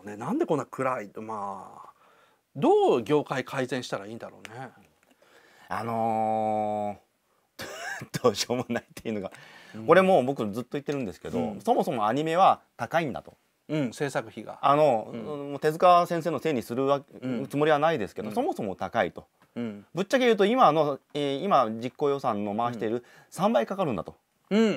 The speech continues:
Speaker 1: ん。
Speaker 2: でないと現場に降りてこないんですと。
Speaker 1: うん、うん。今、大体テレビドラマ、テレビアニメ一話千五百万というふうに言われてるけども、
Speaker 2: 千五百が相場です。
Speaker 1: 四千五百万ぐらいいると。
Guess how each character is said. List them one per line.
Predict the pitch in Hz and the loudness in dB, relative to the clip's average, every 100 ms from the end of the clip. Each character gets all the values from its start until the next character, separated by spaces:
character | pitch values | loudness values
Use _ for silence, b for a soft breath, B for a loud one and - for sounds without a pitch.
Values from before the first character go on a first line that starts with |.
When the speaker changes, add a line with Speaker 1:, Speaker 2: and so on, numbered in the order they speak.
| 110 135 | -4 4
Speaker 1:
ん。 | |
Speaker 2:
で | 233 | 6
な | 247 | 8
い | 185 | 6
と | |
現 | 127 156 | 4 2
場 | 190 | 2
に | 175 | 0
降 | 208 | -2
り | |
て | 180 | -2
こ | 117 | -4
な | 160 | -4
い | 110 | -2
ん | |
で | 82 | -4
す | 139 | -6
と。 | 117 | -6
Speaker 1:
う | |
ん、 | |
う | 131 | -8
ん。 | 113 113 | -8 -6
今、 | 175 214 160 151 B B B | -2 4 4 4 B B B
大 | 180 | 2
体 | 185 180 | 4 2
テ | 190 | 2
レ | 175 | 0
ビ | 180 | 0
ド | 175 | 2
ラ | 151 | 2
マ、 | 135 135 139 | -2 -10 -6
テ | 165 | 0
レ | 180 | 2
ビ | 190 | 2
ア | 180 | 2
ニ | 156 | 0
メ | 120 | -4
一 | 120 175 | -2 -2
話 | 131 | 0
千 | - 160 | -2 -4
五 | 160 | -2
百 | 165 151 | -4 -4
万 | 151 123 | -6 -6
と | 107 | -8
い | |
う | |
ふ | 104 | -8
う | |
に | 120 | -2
言 | 123 | 0
わ | |
れ | 143 | 2
て | 110 | 0
る | 127 | 0
け | 95 | -2
ど | 117 | 0
も、 | 123 | 2
Speaker 2:
千 | |
五 | |
百 | |
が | |
相 | 151 82 | 0 0
場 | |
で | 80 | -8
す。 | - | 2
Speaker 1:
四 | 175 277 | 4 4
千 | - 269 | 2 2
五 | 240 | 2
百 | 240 214 | 2 0
万 | 196 | -4
ぐ | 151 | -4
ら | 190 | -8
い | |
い | |
る | - | -12
と。 | - | -16